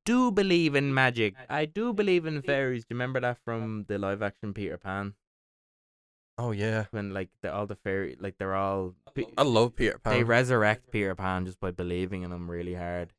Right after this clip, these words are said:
Speaker 2: I do believe, I do believe.
Speaker 1: I do believe. Now, that doesn't mean, look, if yous are gonna be out by gravesides shouting, "I do <laughs> believe, I do believe," I'm sorry.
Speaker 2: Shout it as loud as
Speaker 1: It
Speaker 2: you can.
Speaker 1: doesn't work that way.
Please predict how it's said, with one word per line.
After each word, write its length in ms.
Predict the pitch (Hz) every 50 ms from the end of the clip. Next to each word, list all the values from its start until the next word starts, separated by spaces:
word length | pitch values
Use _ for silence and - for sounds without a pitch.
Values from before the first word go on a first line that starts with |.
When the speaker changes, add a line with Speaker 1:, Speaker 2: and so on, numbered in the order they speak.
| _ _ -
Speaker 2:
I 100 | 117 113
do 260 | - - 151 151 139
believe, 360 | 120 117 110 107 107 107 104
I 60 | 123 123
do 260 | - 170 160 156 147
believe. 380 | 135 131 120 110 110 101 101 - _ _ _ _ _ _ - 101
Speaker 1:
I 60 | 101 _
do 200 | - 117 120 120
believe. 380 | 113 113 104 101 95 92 90 82
Now, 100 | 92 90
that 240 | 95 98 117 123 -
doesn't 240 | 135 127 123 123 110
mean, 300 | 110 107 107 104 101 95 92
look, 200 | 104 101 95 - _ _ _ _ -
if 140 | 104 -
yous 300 | 110 110 135 139 147 143
are 60 | 143 131
gonna 200 | 127 127 120 120
be 120 | 113 107 104
out 140 | 104 101 -
by 120 | 101 101
gravesides 760 | 95 98 92 92 95 95 95 _ - 90 87 92 92 90 - _ _ _ _ _ _ _ _ _ _ -
shouting, 240 | 98 95 82 90
"I 120 | 101 107 117
do 120 | 131 156
<laughs> 220 | 156 202 233 185 160
believe, 380 | 147 131 127 123 123 120 110
I 80 | 110 113
do 240 | 123 131 135 139 135
believe," 440 | 131 123 117 113 104 101 98 92 - _ -
I'm 200 | 104 104 98 98
sorry. 360 | - - 101 98 98 98 95
Speaker 2:
Shout 180 | 123 127 - -
it 40 | 127 123
as 140 | 120 107
loud 380 | 98 98 104 104 101 104 110 110
as 80 | 107 110
Speaker 1:
It 80 | 113
Speaker 2:
you 40 | 107
can. 120 | 113 113
Speaker 1:
doesn't 240 | 110 107 117 110 101 101
work 280 | 98 98 95 95 - _
that 200 | - 85 85 50
way. 340 | - 90 87 85 82 82 -